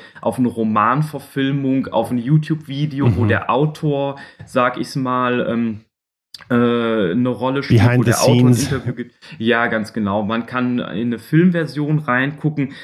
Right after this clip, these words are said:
Speaker 1: man kann aber auch sehr, sehr schnell, das haben wir in einem dieser Beiträge angeba-, angebracht, äh, sogenannte multimodale Netzwerke erstellen. Also wo wir analoges Unterrichtsmaterial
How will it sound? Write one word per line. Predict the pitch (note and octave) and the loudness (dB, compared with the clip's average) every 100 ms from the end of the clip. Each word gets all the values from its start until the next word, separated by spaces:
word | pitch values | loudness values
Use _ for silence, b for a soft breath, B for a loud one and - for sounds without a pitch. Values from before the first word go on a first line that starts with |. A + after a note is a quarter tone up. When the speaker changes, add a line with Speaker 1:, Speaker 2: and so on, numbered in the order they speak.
| B | B
Speaker 1:
man | A#2+ A2+ | -6 -4
kann | C3 C#3 | -4 -4
aber | B2 A#2 | -4 -4
auch | G#2+ A#2+ | -2 -4
sehr, | C3 C3 | -6 -6
sehr | B2+ | -6
schnell, | - C3 B2+ | -6 -6 -4
das | A#2+ | -4
haben | B2+ A#2+ | -6 -4
wir | |
in | A#2+ | -4
einem | A2 B2+ B2+ | -4 -4 -4
dieser | A#2 A2+ | -6 -6
Beiträge | G2 G#2+ B2 - B2 A#2+ A2 A#2 A2+ - | -4 -2 -2 -6 -4 -4 -2 -2 -2 -4
angeba-, | G#2 B2 B2+ A2 A2+ | -4 -2 -4 -8 -8
angebracht, | G#2+ A#2+ B2 - A#2+ A#2 - B B B | -4 -2 -2 -4 -4 -4 -8 B B B
äh, | A#2 | -2
sogenannte | G#2 A#2 A2+ A2 A2+ | -2 -2 -2 -4 -4
multimodale | A2+ B2+ C#3 B2 G#2+ A#2 A2 A2+ | -2 -2 -2 -6 -2 -2 0 -2
Netzwerke | A2 B2 - G2 G2+ F#2+ - | -4 -4 -8 -6 -2 -2 -4
erstellen. | - F2+ - F2+ E2 E2+ | -12 -10 -10 -6 -6 -6
Also | G2 G#2 | -8 -6
wo | G#2+ | -4
wir | G#2+ | -2
analoges | A2+ A#2 A2+ B2 D3+ D#3 D3+ - | -2 -4 -4 -2 -2 -2 -4 -6
Unterrichtsmaterial | C3 C3+ B2+ B2+ - A#2 A2+ - A#2 A2+ A2+ | -6 -4 -6 -6 -6 -6 -8 -8 -4 -2 -2